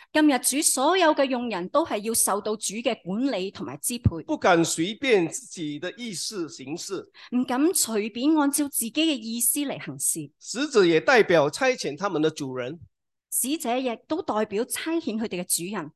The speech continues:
Speaker 2: 一個國家的大使是代表他國家，他的國家。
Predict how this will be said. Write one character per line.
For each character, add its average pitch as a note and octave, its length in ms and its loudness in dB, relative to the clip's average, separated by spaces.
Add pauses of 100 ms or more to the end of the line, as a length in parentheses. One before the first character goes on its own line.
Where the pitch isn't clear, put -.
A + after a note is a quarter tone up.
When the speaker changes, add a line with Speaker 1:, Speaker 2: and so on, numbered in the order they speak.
Speaker 2:
一 B3+ 100 -4
個 B3+ 160 6
國 F#3 260 6
家 A#3+ 220 4
的 F#3 100 2
大 G3+ 280 2
使 D3+ 180 -8
是 G#3 220 -8
代 G#3+ 260 -2
表 D3 180 -8
他 A3 440 -4
國 D3+ 320 -4
家， E3+ 180 -10
他 G3+ 220 0
的 F3 100 -2
國 C3 220 2
家。 D3+ 280 -2